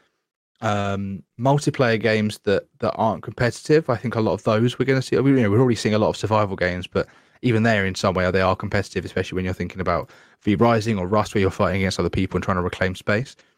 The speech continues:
Um, yeah, I think multiplayer is definitely the key, because it's, it's Twitch streaming. It's how you get eyes on things. It's, you know, you can send codes off to stuff.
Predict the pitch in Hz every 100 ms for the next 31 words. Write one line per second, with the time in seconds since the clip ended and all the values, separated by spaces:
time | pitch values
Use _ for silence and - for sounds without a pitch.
0 | _ _ _ _ - 104 101 98 95 101
1 | _ _ _ _ - 120 135 131 139 147
2 | 147 123 - 113 - 101 104 - 123 143
3 | 143 101 101 - - 98 - - - -
4 | 98 82 85 - - 95 92 - 98 98
5 | 90 85 85 82 80 - - 82 92 98
6 | 98 95 - 95 87 - - -